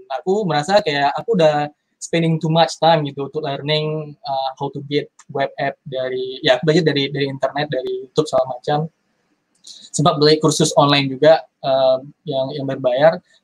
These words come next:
eh, dan aku mulai belajar di situ sebetulnya, otodidak.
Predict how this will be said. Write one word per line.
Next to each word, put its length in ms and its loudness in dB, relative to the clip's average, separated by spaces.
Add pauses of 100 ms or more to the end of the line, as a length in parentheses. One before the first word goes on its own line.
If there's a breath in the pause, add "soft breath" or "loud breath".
(100)
eh, 400 6
dan 480 2
aku 240 -2
mulai 720 2
belajar 320 4
di 80 -2
situ 240 -10
sebetulnya, 480 -14
otodidak. 480 -4